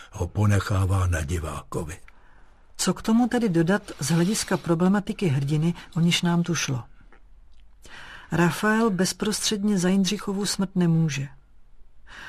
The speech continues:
Speaker 2: Od závěrečné náhody můžeme postupovat až k původci nápadu se zneužitím Jindřicha. Tím původcem je smrťák.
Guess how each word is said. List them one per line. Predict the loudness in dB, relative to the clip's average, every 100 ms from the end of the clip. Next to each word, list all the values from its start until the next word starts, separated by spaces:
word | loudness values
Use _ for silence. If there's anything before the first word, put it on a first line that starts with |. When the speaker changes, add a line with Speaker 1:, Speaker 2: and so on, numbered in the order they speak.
| -16 -6
Speaker 2:
Od | -4 2
závěrečné | 2 4 2 0 0 2
náhody | 2 2 2 0 0 0
můžeme | 0 0 0 0
postupovat | -4 -8 -6 -2 0 -2 -4
až | -6
k | -6
původci | -8 -2 0 0 -2 -2
nápadu | 0 0 -2 -2 0
se | 0 0
zneužitím | 2 2 2 0 0 2
Jindřicha. | 4 2 0 -6 -8 -12 -14 -20 -20 -20 -20 -10
Tím | 0 0
původcem | 2 0 0 -2 -6 -4 -4 -4 -4
je | -2
smrťák. | 0 -2 -4 -8 -8